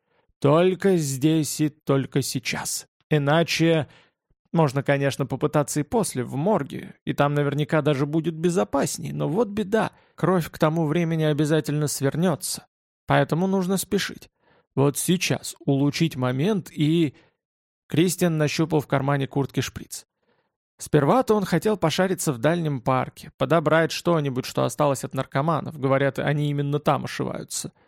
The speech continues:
Выбрал момент ранним утром, делая вид, что выбежал на пробежку. Спортсмен, блин. Надел красные спортивные трусы, жёлтую майку. Полгорода рядом с ним бежало точно в таких же трусах и майках. Соки и воды Гронма.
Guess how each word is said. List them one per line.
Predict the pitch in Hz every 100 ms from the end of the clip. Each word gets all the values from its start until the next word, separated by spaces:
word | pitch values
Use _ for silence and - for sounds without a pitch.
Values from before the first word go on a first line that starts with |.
| _ _ _ _ -
Выбрал | 170 175 165
момент | 156 151 160 147
ранним | 143 147 143 139
утром, | 131 - - - _
делая | 139 147 143 143
вид, | 143 185
что | - 131 123
выбежал | 139 131 135 135
на | 127
пробежку. | - 143 - - - - _ _ _
Спортсмен, | - - 127 - 151 139 123
блин. | - - - _ - _
Надел | - 151 156 160
красные | - 160 - 151
спортивные | - 151 143 139 131
трусы, | - 127 - - 220
жёлтую | 123 127 117 117 117
майку. | 135 190 180 135 131 _ _ _ -
Полгорода | 247 240 262 233 147 127
рядом | 151 208 196
с | -
ним | 202 220 196
бежало | 180 202 196
точно | 180 185 - 185
в |
таких | 185 175 190
же | 165
трусах | 170 165 156 170 165
и |
майках. | 175 185 135 - - -
Соки | - - 175 185 190
и |
воды | 170 190 180
Гронма. | 160 196 170 127 127